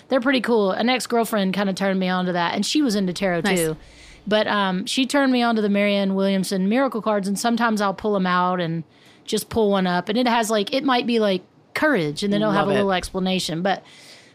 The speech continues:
Speaker 1: but I'm real, I mean, you know, like, I, I like to have my, I have my morning readings. I'll read from Courage to Change and Al-Anon
Speaker 2: Yes,
Speaker 1: usually, and then I'll
Speaker 2: me
Speaker 1: read, like, this
Speaker 2: too.
Speaker 1: Really? Yeah,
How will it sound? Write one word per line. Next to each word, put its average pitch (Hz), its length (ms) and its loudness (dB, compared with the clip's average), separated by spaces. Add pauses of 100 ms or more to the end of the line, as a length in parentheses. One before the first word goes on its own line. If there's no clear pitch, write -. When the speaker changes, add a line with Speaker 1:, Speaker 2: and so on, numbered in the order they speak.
Speaker 1:
but 262 120 2
I'm 285 260 2
real, 311 340 2 (100)
I 285 40 -2
mean, 269 180 4
you 269 80 4
know, 214 260 2
like, 226 240 -2
I, 262 200 2
I - 140 0
like 262 220 0
to 226 60 -4
have 226 180 0
my, 202 300 0
I - 80 -4
have 247 100 0
my 220 100 2
morning 214 360 2
readings. 190 420 0
I'll 185 160 0
read 196 200 0
from 196 140 -4
Courage 208 320 -2
to 190 60 -10
Change 196 280 -2
and 180 100 -2
Al-Anon 180 480 0
Speaker 2:
Yes, 180 180 0
Speaker 1:
usually, 180 220 0
and 175 140 -4
then 175 80 -4
I'll 170 160 0
Speaker 2:
me 277 100 2
Speaker 1:
read, 359 180 0
like, 349 260 0
this 359 180 0
Speaker 2:
too. 190 160 -2 (280)
Speaker 1:
Really? 240 540 2
Yeah, 226 160 2